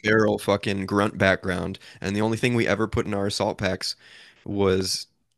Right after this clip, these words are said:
mission essential. Like, we're getting out, dismounting from our strikers, and we're going to an O P. So bring your whoopee, so, a raincoat, and water,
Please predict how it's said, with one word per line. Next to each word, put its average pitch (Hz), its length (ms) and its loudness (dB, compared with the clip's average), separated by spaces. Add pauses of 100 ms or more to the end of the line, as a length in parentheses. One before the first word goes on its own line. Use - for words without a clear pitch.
(140)
mission 92 340 -4
essential. 98 540 -2
Like, 95 220 -2
we're 92 100 -2
getting 98 280 0
out, 95 360 0
dismounting 107 420 -2
from 107 160 -6
our 101 100 0
strikers, 98 540 0
and 87 120 -6
we're 90 80 -8
going 95 300 -4
to 101 160 -4
an 98 60 -2
O 92 120 -2
P. 90 200 -2
So 90 220 -2
bring 92 420 -2 (580)
your 92 160 -4
whoopee, 117 540 6 (140)
so, - 220 -2
a 87 80 2
raincoat, 98 680 2 (760)
and 98 200 0
water, 92 440 0